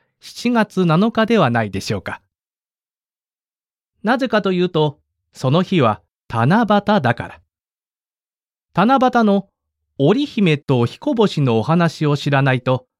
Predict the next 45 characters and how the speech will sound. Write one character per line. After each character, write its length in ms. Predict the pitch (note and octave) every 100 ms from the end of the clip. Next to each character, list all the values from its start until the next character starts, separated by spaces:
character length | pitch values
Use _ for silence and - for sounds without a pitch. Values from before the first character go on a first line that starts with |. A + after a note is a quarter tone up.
| _ -
何 260 | C3+ G#3 A3
の 140 | C#3
こ 100 | C3+
と 100 | C3
だ 120 | A2
か 160 | A2 G#2
わ 120 | A2
か 120 | C3
ら 100 | A#3+
な 140 | A3+ E3+
い 80 | C#3+
か 120 | G3
も 120 | C#3
し 160 | - A#2
れ 80 |
ま 100 | G#2
せ 140 | G2+ G2
ん 80 | F#2
ね。 280 | E3+ - _ _ _ _ _ _ _ _ _ _ _ _ _ _ _ _ _
昔 600 | - G#2+ D#3+ F#3+ - F3+
々、 160 | C#3 G#2+ - F2 - _ _ _ _ _ _ _ _
天 260 | D#3+ A#3 A#3
帝 240 | G#3 G3+
の 140 | G3
娘 400 | F#3 F3 F3+ F3+
で 120 | D3+ B2
あ 120 | A2+
る 160 | G#2 -
織 240 | A2 E3+
姫 260 | - A2+ F2+
と 300 | G2 F2+ _ _ _ _
牛 300 | B2+ C3+ -
飼 160 | A#3 A3+
い 100 | G3+
の 140 | F3+
彦 240 | - -
星 300 | F3 B2 -
が 240 | G2+ F#2 -
恋 280 | - B3 F#3
に 140 | G#2+
落 160 | F2+ F2+
ち 140 | -
ま 100 | G2+
し 120 | -
た。 160 | - -